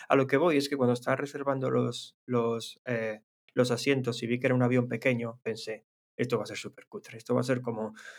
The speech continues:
como el autobús ese con alas en el que me llevó Alberto a, de vuelta de Chicago".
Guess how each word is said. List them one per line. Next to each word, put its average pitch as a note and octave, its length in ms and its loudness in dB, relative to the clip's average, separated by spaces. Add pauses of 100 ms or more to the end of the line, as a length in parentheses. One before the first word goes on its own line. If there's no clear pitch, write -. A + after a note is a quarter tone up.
(140)
como A2 340 0
el A2+ 200 2
autobús A#2 380 2
ese B2+ 200 2
con B2 140 4
alas A#2+ 240 4
en A2+ 100 0
el A2+ 80 -2
que A#2+ 120 -2
me A2+ 100 -2
llevó A#2 220 2
Alberto B2 400 4
a, A2 340 0 (300)
de A#2 120 0
vuelta B2 320 4
de A#2+ 120 2
Chicago". C3 480 2